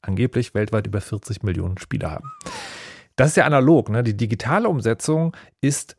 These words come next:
Baldur's Gate, also die digitale Umsetzung als analogen Hobbys. Und die hat auch schon eine eigene Fangemeinde, weil in den späten neunzigern gab es zwei, die, ne, also ist ja drei jetzt, äh, die ersten beiden Spiele. Und da war sozusagen Leute, die das gespielt haben, für die war das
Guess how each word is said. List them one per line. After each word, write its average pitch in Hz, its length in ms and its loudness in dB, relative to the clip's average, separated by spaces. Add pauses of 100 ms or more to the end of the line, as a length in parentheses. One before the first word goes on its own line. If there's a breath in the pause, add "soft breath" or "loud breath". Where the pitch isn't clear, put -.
(280)
Baldur's 127 760 -2
Gate, 120 360 2
also 95 220 -2
die 95 160 -2
digitale 151 380 0
Umsetzung 143 300 0
als 110 120 -2
analogen 110 420 2
Hobbys. 143 300 0
Und - 260 -2
die 196 140 6
hat - 220 0
auch 226 200 6
schon 151 220 -2
eine 107 80 2
eigene 110 220 -2
Fangemeinde, 127 640 0
weil 123 180 2
in 143 60 -4
den 131 120 -4
späten 175 460 -2
neunzigern 143 760 -2 (320 loud breath)
gab 120 200 -2
es - 140 -6
zwei, 156 360 0
die, 135 140 0
ne, 175 160 4
also 113 180 2
ist 110 100 -2
ja 120 80 2
drei 107 280 0
jetzt, 185 320 -4
äh, - 180 -2
die 117 120 -4
ersten 131 260 -2
beiden 117 180 0
Spiele. 165 380 -2
Und 113 200 -2
da 139 220 0
war 151 120 -2
sozusagen 120 280 0
Leute, 123 180 0
die 117 80 2
das 143 180 0
gespielt - 340 -2
haben, 147 100 2 (240 loud breath)
für - 180 0
die 147 280 0
war 127 100 4
das 131 220 0